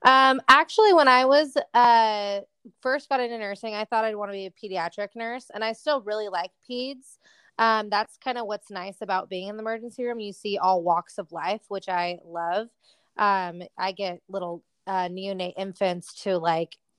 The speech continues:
your hundred and one grandma. So I really like, like, how different and, um, controversial it all is. Uh, so I knew after being in nursing school that that's what I wanted to do. I really loved my E R rotations. I loved,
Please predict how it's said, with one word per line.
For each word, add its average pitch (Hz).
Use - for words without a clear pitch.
your 180
hundred 170
and 165
one 160
grandma. 160
So 175
I 214
really 226
like, 202
like, 208
how 202
different 196
and, 180
um, 170
controversial 185
it 220
all 226
is. 262
Uh, 190
so 190
I 202
knew 214
after 202
being 196
in 226
nursing 247
school 247
that 208
that's 170
what 196
I 180
wanted 175
to 165
do. 175
I 180
really 180
loved 175
my 175
E 175
R 170
rotations. 175
I 175
loved, 175